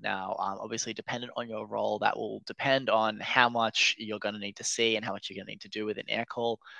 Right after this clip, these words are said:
Um, I'll probably start off with, I guess, what the agent experience looks like, and then I think later on we can maybe touch on some of those, um,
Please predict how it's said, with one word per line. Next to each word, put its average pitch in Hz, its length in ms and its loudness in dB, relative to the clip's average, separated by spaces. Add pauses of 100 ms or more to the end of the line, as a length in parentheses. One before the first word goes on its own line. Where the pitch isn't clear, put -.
(280)
Um, 107 500 12
I'll 123 80 10
probably 165 240 4
start 131 280 10
off 131 160 6
with, 120 80 4
I 110 80 4
guess, 110 180 -2
what 120 80 -6
the 110 100 0
agent 107 320 0
experience 104 560 -2
looks 110 220 -2
like, 107 340 6
and 104 100 -4
then 101 160 0 (120)
I 104 140 4
think 101 140 -4
later 104 260 -2
on 98 100 -4
we 98 80 -18
can 104 80 -12
maybe 104 160 -4
touch - 280 -8
on 104 100 -10
some 101 180 -8
of 98 80 -6
those, 95 260 -2
um, 95 300 -2